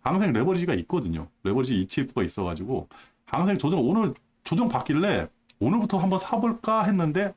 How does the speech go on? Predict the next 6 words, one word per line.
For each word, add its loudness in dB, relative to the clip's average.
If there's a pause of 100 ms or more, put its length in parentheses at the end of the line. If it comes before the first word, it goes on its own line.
아니죠. -2 (420)
일단은 0
전고 -2
뚫어야죠. -2 (440)
<laughs> -20
그죠? -10